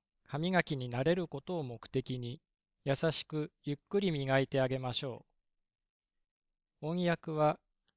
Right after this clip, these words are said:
ジョンソンエンドジョンソン社会貢献委員会でした。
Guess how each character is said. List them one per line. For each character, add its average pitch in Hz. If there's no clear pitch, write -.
ジ 143
ョ 165
ン 185
ソ 190
ン 185
エ 170
ン 170
ド 170
ジ 160
ョ 165
ン 156
ソ -
ン 120
社 -
会 170
貢 175
献 165
委 165
員 156
会 -
で 123
し -
た。 113